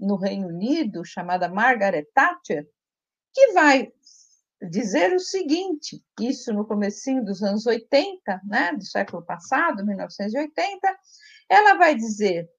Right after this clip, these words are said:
"Essa coisa de sociedade não existe. O que existe são apenas os indivíduos", né? Que era justamente a ideia por trás do utilitarismo. A sociedade é a soma dos indivíduos.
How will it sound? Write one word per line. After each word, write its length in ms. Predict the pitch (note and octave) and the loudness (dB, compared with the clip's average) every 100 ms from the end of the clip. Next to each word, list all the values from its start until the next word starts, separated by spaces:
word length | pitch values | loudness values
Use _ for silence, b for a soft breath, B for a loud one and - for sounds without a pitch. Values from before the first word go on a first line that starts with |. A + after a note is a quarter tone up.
| _ _ _ _ _ _ _ _ - | _ _ _ _ _ _ _ _ 0
"Essa 440 | A#4+ B4+ B4+ D#4+ | 2 2 0 -4
coisa 400 | - A#3 G#3 G#3 | 2 2 4 2
de 120 | F#3 | -2
sociedade 1200 | G3 - G4 G#4 - F#3+ E3 A3 E4+ D#4 F#3+ G3 | -6 0 2 2 -2 -8 0 4 6 4 0 -4
não 300 | A3 D4+ C#4+ | 2 4 6
existe. 800 | F#4 F#4 A3 B3+ D#4 - - E3 _ _ _ _ _ | 4 0 -4 -4 -6 -6 -10 -10 _ _ _ _ _
O 100 | D4 | -6
que 140 | D4+ B3+ | -2 -4
existe 640 | E3 D#3+ D4+ D4 - G3+ | -4 0 0 0 -4 -10
são 240 | - F#3 | -6 -6
apenas 720 | F3 - A3+ B3+ E4+ F4+ - - | -8 -4 -4 -2 -6 -8 -12 -6
os 240 | G3+ E3 | -6 -4
indivíduos", 960 | F#3 F#3+ D4+ - D3 - _ - - _ _ _ | -8 -4 -6 -4 -12 -12 _ -20 -20 _ _ _
né? 240 | G#3+ C#4 - B B - | -2 -2 -4 B B 0
Que 80 | G4+ | 4
era 200 | G#4 G#4 | 4 4
justamente 840 | F#4 B4+ C#5 G4 E4+ C#4+ F4 - | 4 2 2 2 2 2 0 -2
a 140 | G#4+ | -2
ideia 400 | F4 C#4+ C4+ G4 G4 | 0 2 4 2 -2
por 200 | A#4 A4+ | -4 0
trás 260 | E4 E4+ | 0 0
do 100 | F#4 | -2
utilitarismo. 880 | G4 G#4+ A4+ A#4 D#5+ C5 F#4+ A3+ E3 _ _ _ _ | 0 2 2 0 -2 2 2 0 -6 _ _ _ _
A 100 | G#3 | -6
sociedade 680 | G#3+ G#3+ G#3 C#4+ A#3 A3+ C4 | -4 -4 -4 -2 0 0 0
é 40 | D#4+ | -4
a 80 | F4 | -6
soma 380 | - D4 D#4 | -4 -2 -2
dos 240 | D4+ E4 F4+ | -6 -12 -14
indivíduos. 720 | F#4 G4+ A3+ E3 D#3+ - | -6 -4 -4 -10 -12 -20